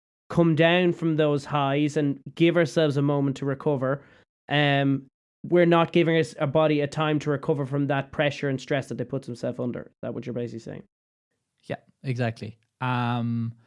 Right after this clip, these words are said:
Speaker 2: and then, uh, one more point that's important too is that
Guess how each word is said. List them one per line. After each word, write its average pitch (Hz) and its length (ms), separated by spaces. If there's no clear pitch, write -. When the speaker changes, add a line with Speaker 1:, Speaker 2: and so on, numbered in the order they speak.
Speaker 2:
and 127 140
then, 135 280
uh, 127 180
one 123 260
more 143 220
point 127 280
that's 113 160
important 117 480
too 117 300
is 107 280
that 107 460